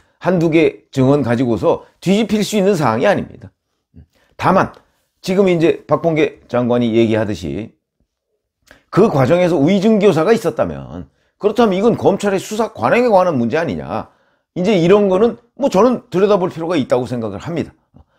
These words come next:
그러나 한두 번 들여다보거나 아니면 객관적으로 그거를 검증해 봤을 때 아니다 싶으면 빨리 접어야 되는 것이죠. 그런데 또다시 추미애 전 장관도 임은정 연구관을 투입해서 이 문제를 계속, 음?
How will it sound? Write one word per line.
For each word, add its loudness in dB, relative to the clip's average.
그러나 2
한두 0
번 4
들여다보거나 0
아니면 0
객관적으로 0
그거를 -4
검증해 2
봤을 0
때 2
아니다 2
싶으면 -6
빨리 0
접어야 0
되는 0
것이죠. -2
그런데 4
또다시 0
추미애 -2
전 -4
장관도 0
임은정 4
연구관을 2
투입해서 0
이 4
문제를 2
계속, 2
음? -8